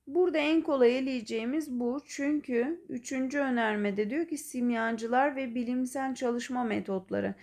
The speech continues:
Simyacılar buldukları maddeyi neyle bulmuşlardı peki? Deneme yanılmayla bulmuşlardır. O halde üçüncü önerme yok. Simyacılar insan hayatını kolaylaştıran çalışmalar yapmışlar.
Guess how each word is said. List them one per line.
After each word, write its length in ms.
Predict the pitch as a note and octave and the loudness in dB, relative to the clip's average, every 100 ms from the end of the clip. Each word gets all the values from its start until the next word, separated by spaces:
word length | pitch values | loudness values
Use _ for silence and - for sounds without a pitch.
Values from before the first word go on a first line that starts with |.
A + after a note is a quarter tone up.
| - - - | -18 -20 -16
Simyacılar 880 | - D4 D4+ E4 C#4+ D4 C#4+ C#4 | -4 0 2 2 2 6 6 6
buldukları 480 | C4 C4+ C#4+ C#4+ D4 | 2 -2 -2 -2 0
maddeyi 560 | D4 C4 B3 B3+ A#3+ A3+ | 2 0 0 -4 -2 0
neyle 340 | B3+ D4+ D4 | 2 2 2
bulmuşlardı 760 | A#3 A3 G#3 G3+ G#3+ G3 F#3+ F#3 | 2 0 -2 -2 2 2 0 -2
peki? 500 | G3+ F#3+ - A#3+ D4+ - - - | -2 -2 0 0 0 -4 -18 -4
Deneme 440 | G#3 B3+ C#4 A#3 | 2 4 4 0
yanılmayla 680 | A3 B3+ C4+ A3+ G#3 G#3 B3 | 0 0 0 0 2 2 2
bulmuşlardır. 760 | A#3+ A3 G#3+ G3+ G#3 F#3+ F3+ F#3+ - | 2 0 -2 -2 0 0 0 -4 -2
O 160 | C4 | 0
halde 520 | B3+ A3 G3+ G3 A3+ C#4+ - _ - | 4 4 4 2 0 -2 -10 _ -10
üçüncü 520 | B3+ - A#3+ G#3+ A3 | -10 -6 -4 -2 0
önerme 760 | A#3 A#3 G#3 G3 G3+ A#3 C4 - _ _ | 0 2 2 2 2 2 0 -4 _ _
yok. 380 | A3+ A3+ F#3 - _ _ | 0 2 2 -4 _ _
Simyacılar 760 | - E4 D#4 C4 A#3+ B3+ D4 | -2 2 4 2 0 0 0
insan 400 | C#4+ C#4 C4 C#4 | 0 -2 0 0
hayatını 580 | C4 A#3 G#3+ G#3+ G#3+ G#3+ | 2 0 0 -2 -4 -6
kolaylaştıran 760 | B3 A#3+ A3+ G#3+ G#3+ - C4+ C4+ | -2 2 4 2 0 -2 -4 -2
çalışmalar 640 | B3 A3+ G#3+ G#3+ G3+ G#3+ | -2 -2 -2 -2 0 2
yapmışlar. 640 | G3 F#3 - F3+ - B3+ | 0 -2 -4 -8 -2 0